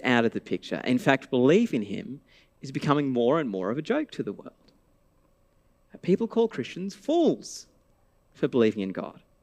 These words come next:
But you see, this is the most foolish thing for people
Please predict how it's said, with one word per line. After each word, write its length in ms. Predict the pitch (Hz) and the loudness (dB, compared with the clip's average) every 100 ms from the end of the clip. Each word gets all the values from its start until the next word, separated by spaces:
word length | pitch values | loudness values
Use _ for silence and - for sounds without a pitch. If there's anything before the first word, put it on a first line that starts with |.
| _ _ _ _ _ _ _ _ _ _ _ _ _ _ - - | _ _ _ _ _ _ _ _ _ _ _ _ _ _ -20 2
But 120 | 214 | 2
you 60 | 180 | 8
see, 200 | 226 214 | 10 10
this 180 | 247 | 6
is 60 | 240 | 2
the 40 | |
most 240 | 226 214 - | 6 6 6
foolish 680 | - 233 262 254 - - | -2 4 8 8 6 -2
thing 520 | - - 247 131 131 147 | -12 4 6 6 2 -2
for 240 | - 180 | -2 -4
people 560 | - 208 202 196 185 | 4 4 4 2 2